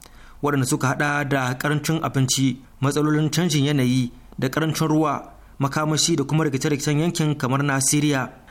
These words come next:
Yemen da kuma na tsakanin Isra'ila da Falastinawa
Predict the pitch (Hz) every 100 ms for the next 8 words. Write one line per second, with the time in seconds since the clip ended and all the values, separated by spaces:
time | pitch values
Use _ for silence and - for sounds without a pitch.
0 | - 139 147 143 139 139 131 147 147 147
1 | 135 139 147 151 135 143 151 131 127 170
2 | 156 131 139 131 - 139 131 131 131